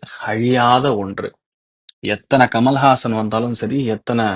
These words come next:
என்னது, ஸ்டாலின்ஸ் வந்தாலும் சரி, கண்டிப்பா தர்மத்தை மீறி எந்த விஷயமும் நடக்காது. And அது அழியாத ஒன்று. அது சொல்ல சொல்ல இன்னும் ஜாஸ்தி தான் ஆகுமே தவிர ஒரு பயமும் இல்ல. இன்னொன்னு, எந்த ஒரு,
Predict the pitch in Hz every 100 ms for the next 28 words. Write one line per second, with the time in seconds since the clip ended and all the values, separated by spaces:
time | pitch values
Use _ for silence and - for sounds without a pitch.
0 | 90 _ - - _ - 113 107 95 92
1 | - 110 113 127 113 107 101 101 107 107
2 | 101 117 120 98 104 107 117 92 104 120
3 | 107 107 135 147 139 113 110 143 175 175
4 | 143 117 120 110 - 113 104 95 - 90
5 | 78 107 120 117 101 104 123 131 131 131
6 | 117 98 - - 113 101 101 110 123 139
7 | - 131 147 139 123 131 123 110 110 -
8 | 120 120 110 104 101 101 110 139 _ _
9 | - _ - 95 107 113 110 107 117 120
10 | 98 113 - 113 123 135 139 107 113 139
11 | 156 135 117 107